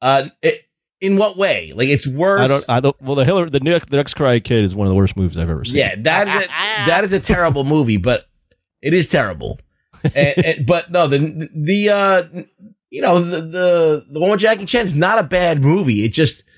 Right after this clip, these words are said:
Speaker 2: It's just
Speaker 1: it
Speaker 2: not
Speaker 1: could have
Speaker 2: Karate
Speaker 1: gone the
Speaker 2: Kid.
Speaker 1: way, it could have been an honorable and not called itself the Karate Kid and called itself, like,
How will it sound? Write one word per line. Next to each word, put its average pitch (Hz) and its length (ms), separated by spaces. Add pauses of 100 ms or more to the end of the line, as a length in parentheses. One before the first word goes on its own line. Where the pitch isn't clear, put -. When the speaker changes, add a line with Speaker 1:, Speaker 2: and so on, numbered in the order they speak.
(140)
Speaker 2:
It's - 200
just - 160
Speaker 1:
it 220 60
Speaker 2:
not 185 80
Speaker 1:
could 214 140
have 190 60
Speaker 2:
Karate - 40
Speaker 1:
gone 196 160
the 185 60
Speaker 2:
Kid. 170 60
Speaker 1:
way, 160 300
it 151 80
could 208 140
have 196 60
been 190 80
an 180 60
honorable 147 640
and 117 140
not 139 280 (280)
called 143 200
itself 123 240
the 107 80
Karate 117 340
Kid 120 260
and 101 140
called 127 220
itself, 127 380
like, 110 260